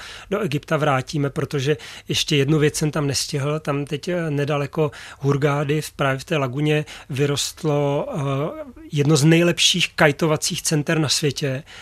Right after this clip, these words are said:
mají to Češi. A já jsem si řekl, že na stará kolena v těch padesáti se ještě, mým snem vždycky bylo se naučit, eh, eh, windsurfing,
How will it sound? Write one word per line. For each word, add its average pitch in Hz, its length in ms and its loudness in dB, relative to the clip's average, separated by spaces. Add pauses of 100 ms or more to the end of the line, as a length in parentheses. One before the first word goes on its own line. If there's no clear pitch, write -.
(120)
mají 139 220 2
to 170 140 -2
Češi. 143 560 0 (520)
A 135 360 2
já 139 200 -2
jsem 147 180 0
si - 140 -6
řekl, 143 200 -4
že 135 140 -2
na 135 100 -2
stará 139 360 -4
kolena 135 320 -4
v - 60 -10
těch - 180 -8
padesáti 135 760 -4 (260)
se - 140 -2
ještě, - 380 0
mým 165 360 6
snem 160 200 2
vždycky 135 320 -2
bylo 143 200 -2
se - 140 -4
naučit, 135 460 -6
eh, 143 40 -2 (720)
eh, - 40 -12 (180)
windsurfing, 143 800 0